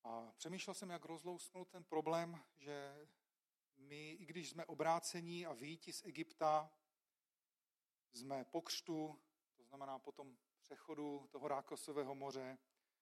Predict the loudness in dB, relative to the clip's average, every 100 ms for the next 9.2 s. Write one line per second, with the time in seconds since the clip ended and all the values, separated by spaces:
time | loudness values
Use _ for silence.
0 | _ _ _ _ -10 -6 -4 -4 -2 -2
1 | -2 -2 2 4 4 2 0 0 -2 -2
2 | -2 -4 -2 0 0 -2 _ _ _ _
3 | _ _ _ _ _ -20 -2 0 2 0
4 | -4 -4 -10 -8 -6 -4 -4 -4 -6 -6
5 | -10 _ _ _ -8 -6 -4 -2 -2 0
6 | 4 4 2 -4 -4 -4 -8 -6 -2 -4
7 | -4 -4 -6 -8 _ -20 -18 -10 -8 -6
8 | -4 0 0 2 2 0 -2 -4 2 4
9 | 6 2